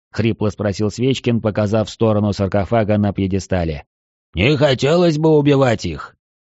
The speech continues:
Да уж, истинный огонь разит насмерть, а каждое убийство понижает фракционную репутацию. Мы перешли на бег, стараясь успеть пересечь длинный зал,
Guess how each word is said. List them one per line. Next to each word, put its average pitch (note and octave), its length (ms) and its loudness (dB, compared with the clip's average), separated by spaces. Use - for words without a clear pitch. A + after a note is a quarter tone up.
Да B2 540 0
уж, - 400 -4
истинный D3 580 0
огонь C3+ 560 0
разит B2 380 0
насмерть, G#2+ 720 -2
а F2 140 -2
каждое G#2+ 500 0
убийство G#2 600 -2
понижает G2+ 600 -2
фракционную G2+ 720 0
репутацию. F#2+ 760 -4
Мы D3+ 160 2
перешли D3 400 0
на C#3 160 2
бег, A#2 300 0
стараясь A2 500 -2
успеть A2+ 440 -2
пересечь G#2 480 -2
длинный G#2+ 460 2
зал, F#2+ 380 -2